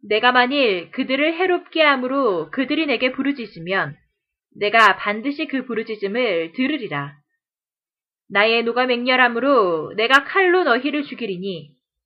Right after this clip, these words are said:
너희의 아내는 과부가 되고 너희 자녀는 고아가 되리라. 내가 만일 너와 함께한 내 백성 중에서 가난한 자에게 돈을 구워주면 너는 그에게 채권자 같이 하지 말며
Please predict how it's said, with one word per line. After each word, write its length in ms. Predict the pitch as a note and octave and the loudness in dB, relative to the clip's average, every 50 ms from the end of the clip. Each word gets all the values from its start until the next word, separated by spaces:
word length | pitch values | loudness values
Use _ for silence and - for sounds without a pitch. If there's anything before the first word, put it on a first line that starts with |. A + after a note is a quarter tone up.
| _ _ _ | _ _ _
너희의 400 | - G3 G3 G#3+ - - C#4+ B3 A#3 | 0 2 2 2 2 2 4 6 6
아내는 640 | G#3+ G3+ G3+ A3 A3+ B3 C#4 C4+ A#3 F#3+ F3+ F3 | 6 6 4 0 -2 0 0 -2 -2 -4 -8 -8
과부가 480 | - - A#3 A#3 A#3 B3+ C#4 B3+ A#3+ G3 | 0 2 4 4 4 2 0 -2 -2 -2
되고 440 | F3+ D#3+ C#3+ - E3+ D#3 C#3+ D3 _ _ _ _ _ _ _ _ | -2 -6 -6 -6 -8 -8 -8 -10 _ _ _ _ _ _ _ _
너희 320 | G3 G#3+ G#3+ B3+ C#4 B3+ B3+ | 0 0 2 2 0 -4 -4
자녀는 720 | - A#3+ G#3 G#3 G#3+ A3 B3+ C#4+ C4+ A3 F3 E3 D#3+ - | -4 -4 -4 -2 -2 -2 -2 0 -2 -2 -4 -8 -14 -10
고아가 420 | - B3 B3+ C4 C#4+ C#4+ D4+ D#4 | -4 0 2 2 4 4 2 0
되리라. 440 | C#4+ B3 F#3+ D#3+ D3+ D3+ D3+ C#3+ D3 - _ _ _ _ _ _ _ _ _ _ _ _ _ _ _ _ _ _ _ _ _ - | -2 -2 -4 -6 -8 -10 -10 -12 -14 -18 _ _ _ _ _ _ _ _ _ _ _ _ _ _ _ _ _ _ _ _ _ -2
내가 260 | G#3+ A#3 A#3+ D4 D4+ | 0 2 4 4 6
만일 600 | D4 C#4 C#4 D4 D#4 D4+ C4+ G#3+ F#3 F3 D#3 - - | 6 4 4 4 0 2 2 2 0 0 -2 -4 0
너와 280 | A3 A3+ A#3+ C4+ C#4+ D#4+ | 2 6 6 8 6 6
함께한 520 | F4+ F#4 F#4 F4+ - E4 D#4+ D#4+ E4 D4+ | 6 4 2 0 0 2 2 2 2 2
내 160 | B3+ A#3+ C4 | 2 0 0
백성 440 | C4+ C4+ B3+ B3+ - - C#4+ C#4+ C4+ | 0 0 -2 -2 -2 -2 -2 -2 -2
중에서 760 | - B3 A3+ G#3+ G3+ G3 - C4 B3+ A3+ F#3 E3 D3 - - - | -6 -6 -4 -4 -4 -4 -2 0 2 2 2 2 0 -2 -6 -6
가난한 520 | - - A3+ G#3+ A#3 B3 B3+ C4+ C#4 C#4 C4+ | -2 0 2 2 2 0 0 0 0 0 0
자에게 380 | C#4 B3 B3 B3 B3 C#4 C#4+ | 0 0 0 0 0 -2 -2
돈을 320 | C#4+ C4 A#3+ B3 B3+ B3+ B3+ | -2 -2 -2 -2 -2 -2 0
구워주면 680 | B3+ A#3 A3 G#3 - F#3+ F3+ G3 A3 G#3+ F#3+ D#3 - _ _ _ _ _ _ _ _ _ _ _ - | 0 0 0 0 -2 -8 -8 -4 -4 -4 -4 -4 -10 _ _ _ _ _ _ _ _ _ _ _ -2
너는 380 | G3 G#3+ A#3 C4+ D4+ D4 C#4+ | 0 2 2 2 0 -2 -2
그에게 600 | C#4+ C#4 C#4+ A#3+ B3 B3 C#4 C#4 B3+ A3+ G#3 - | -2 0 2 2 2 2 0 0 2 2 0 -2
채권자 520 | - - F#4 F#4 - F4+ F4 E4+ D#4+ F4 E4 | -4 -4 -6 -2 2 2 2 2 2 0 0
같이 260 | D4+ C#4+ C#4+ - D#4 | 0 -2 -4 -2 -2
하지 220 | D4+ D4 C#4+ D#4 | -2 -2 -2 -4
말며 640 | D4 C#4+ A3+ G3 F#3+ F3+ G#3 G#3+ G3+ E3+ D3 D3 | -4 -2 -2 -2 -2 -2 -2 -2 -2 -2 -4 -8